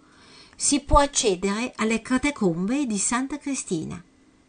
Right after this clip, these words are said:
Il percorso inizia davanti all'altare del miracolo eucaristico, passando poi attraverso i secoli accanto al sarcofago di Santa Cristina nella cripta, costruita dopo la riscoperta della tomba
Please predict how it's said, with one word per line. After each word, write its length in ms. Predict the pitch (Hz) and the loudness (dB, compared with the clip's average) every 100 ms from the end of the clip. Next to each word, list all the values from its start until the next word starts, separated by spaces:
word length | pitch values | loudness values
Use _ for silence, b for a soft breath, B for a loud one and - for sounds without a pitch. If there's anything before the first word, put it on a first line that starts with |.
| _ | _
Il 160 | 226 247 | 2 2
percorso 880 | 277 269 - 262 196 - - 269 - - | 4 2 6 8 8 6 2 2 0 4
inizia 520 | 254 277 262 - 233 | 8 10 8 6 2
davanti 480 | 220 214 226 240 240 | 4 4 4 6 4
all'altare 640 | 214 202 - 214 214 220 | 6 4 4 4 6 6
del 160 | 202 202 | 6 6
miracolo 600 | 202 190 180 185 202 202 | 6 6 4 4 4 4
eucaristico, 840 | 196 196 170 160 - 185 - 175 b b b b _ | 2 2 2 0 -2 -4 -4 -8 b b b b _
passando 540 | 208 - 240 240 233 | -2 2 4 4 4
poi 240 | - 247 240 | 4 4 4
attraverso 640 | - 196 190 202 185 - | 4 2 4 4 2 2
i 40 | |
secoli 600 | 175 - 262 - 202 185 - b b b | 2 2 2 4 6 6 2 b b b
accanto 480 | 208 - 269 262 254 | -6 2 4 6 4
al 80 | |
sarcofago 840 | 220 240 - - 277 285 247 214 202 | 4 2 0 2 2 4 2 4 4
di 80 | 202 | 4
Santa 360 | - 226 214 | 2 2 2
Cristina 580 | 208 202 - - 202 220 | 0 0 0 0 2 4
nella 260 | 226 185 185 | 4 4 2
cripta, 520 | - 240 - - 160 b b b b b | 4 2 2 -4 -6 b b b b b
costruita 640 | - 196 - 214 233 226 | 2 2 4 6 6 6
dopo 280 | 196 190 - | 4 4 4
la 180 | 185 180 | 4 4
riscoperta 720 | 185 180 - 196 202 202 - | 4 0 0 4 4 4 2
della 260 | 180 165 170 | 2 2 0
tomba 460 | - 170 170 190 | 2 2 2 0